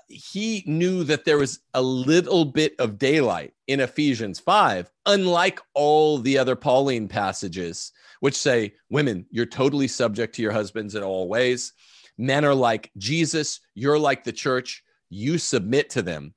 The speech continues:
Ephesians five is the one with the most daylight because it has the one thing where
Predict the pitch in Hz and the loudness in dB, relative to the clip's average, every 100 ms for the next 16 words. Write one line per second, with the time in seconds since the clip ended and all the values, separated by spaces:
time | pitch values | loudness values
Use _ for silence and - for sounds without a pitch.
0 | _ _ _ _ _ - 131 208 190 143 | _ _ _ _ _ -10 -2 -2 -2 -2
1 | 160 196 196 120 139 135 127 - 120 120 | 2 2 2 -2 -2 0 -2 -2 -2 0
2 | 143 226 - 117 120 117 110 - 135 - | 2 2 -2 -4 -2 0 -2 -4 -8 -2
3 | 156 123 - 135 110 120 113 135 143 120 | -2 -2 -4 -4 -2 -4 -2 -2 -4 -4
4 | 135 120 117 113 | -4 -2 -2 -2